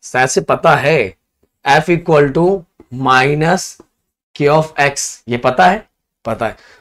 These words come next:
But गाइस फोर्स का भी एक फॉर्मूला पता था, mass into acceleration, होता है कि नहीं होता है? होता है ना। तो mass into acceleration equal to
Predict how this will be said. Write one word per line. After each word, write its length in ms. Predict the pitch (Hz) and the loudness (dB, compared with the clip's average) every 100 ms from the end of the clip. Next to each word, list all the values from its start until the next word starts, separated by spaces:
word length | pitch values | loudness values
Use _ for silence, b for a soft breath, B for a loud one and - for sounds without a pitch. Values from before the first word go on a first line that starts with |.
| b | b
But 180 | 147 190 | 0 4
गाइस 240 | 226 226 - | 4 4 2
फोर्स 340 | 202 233 233 | 4 6 6
का 120 | 240 | 2
भी 120 | 233 233 | 4 2
एक 100 | - | 4
फॉर्मूला 380 | 202 196 202 | 4 4 4
पता 260 | 196 190 190 | 4 4 4
था, 120 | 196 196 - 127 120 | 4 0 -4 -6 2
mass 300 | 147 165 170 | 4 4 2
into 260 | 180 185 170 | 2 4 2
acceleration, 640 | 170 185 185 180 170 190 185 _ _ - | 2 2 4 4 0 -4 -6 _ _ 0
होता 240 | 165 202 | 2 4
है 100 | 208 | 4
कि 60 | 214 | 4
नहीं 120 | 240 | 4
होता 180 | 202 170 | 4 2
है? 60 | |
होता 280 | 131 131 185 | 2 2 4
है 100 | 170 | 4
ना। 160 | 196 170 B B | 2 0 B B
तो 60 | 131 | -2
mass 320 | 135 170 190 | 2 2 2
into 340 | 175 180 180 - | 2 4 2 2
acceleration 600 | 135 - 139 139 147 135 | -4 0 0 0 -2 -2
equal 200 | 123 | 0
to 80 | 143 | 0